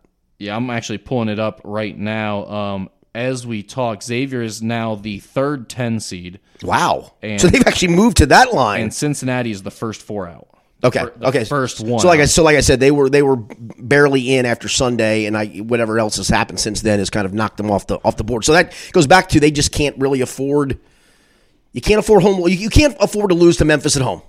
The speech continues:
Speaker 2: right?
Speaker 1: Yeah, I mean, really, U C can't afford losses, period, in this
Speaker 2: Yeah.
Speaker 1: conference at this
Speaker 2: The only
Speaker 1: point.
Speaker 2: one I can, you can lose at Houston and be okay.
Speaker 1: I mean, but the problem is you're out as things currently stand.
Speaker 2: That's right.
Speaker 1: So
Speaker 2: You gotta
Speaker 1: these
Speaker 2: start getting some wins.
Speaker 1: Yeah, I don't know that a win over,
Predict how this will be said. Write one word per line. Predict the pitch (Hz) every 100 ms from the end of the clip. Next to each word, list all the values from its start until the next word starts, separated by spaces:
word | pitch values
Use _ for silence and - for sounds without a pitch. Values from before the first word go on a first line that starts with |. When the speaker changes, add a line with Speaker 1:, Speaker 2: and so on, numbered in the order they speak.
| _
Speaker 2:
right? | 127 165
Speaker 1:
Yeah, | 156
I | 180
mean, | 202 190
really, | 214 170
U | 156
C | 156 151
can't | 156 131
afford | 120 107
losses, | 107 101 -
period, | 113 107
in | 95
this | 95
Speaker 2:
Yeah. | -
Speaker 1:
conference | 131 117 -
at | -
this |
Speaker 2:
The | 214
only | 320 311
Speaker 1:
point. | 233 185
Speaker 2:
one |
I | 170
can, | 135 _ _ -
you | 277
can | 285
lose | 233
at | 185
Houston | 156 131 135
and | 117
be | 110
okay. | 95 - - - _ -
Speaker 1:
I |
mean, | 202 190
but | 185
the |
problem | - 214 180 185
is | 160 127
you're | 156 -
out | 143 143 -
as | 123 123
things | - 120 -
currently | - 117 107 101
stand. | - 110
Speaker 2:
That's | 151
right. | - -
Speaker 1:
So | - 156 135 123
Speaker 2:
You | 143
gotta | 175 170
Speaker 1:
these | 185
Speaker 2:
start | 190 156
getting | 202 175
some | 196
wins. | 262 175 156
Speaker 1:
Yeah, | 156
I | 151
don't | 185 180
know | 180
that | 165
a | 147
win | 156
over, | 156 143 135